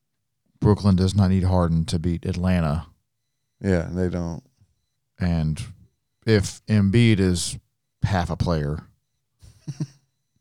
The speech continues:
Speaker 1: then they
Speaker 2: I
Speaker 1: don't
Speaker 2: think
Speaker 1: need him
Speaker 2: so.
Speaker 1: to beat Philly either. But I think that they need Harden to, to play Utah well.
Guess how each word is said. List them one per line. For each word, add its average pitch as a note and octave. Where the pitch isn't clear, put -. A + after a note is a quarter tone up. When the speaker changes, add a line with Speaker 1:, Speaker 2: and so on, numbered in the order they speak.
Speaker 1:
then F#2+
they G2
Speaker 2:
I -
Speaker 1:
don't F#2+
Speaker 2:
think G2+
Speaker 1:
need F#2+
him F2
Speaker 2:
so. E2+
Speaker 1:
to F#2
beat E2+
Philly E2+
either. -
But C#3
I C3
think B2+
that A2+
they G2+
need F#2
Harden D#2+
to, D2
to A2
play G2
Utah E2
well. A#1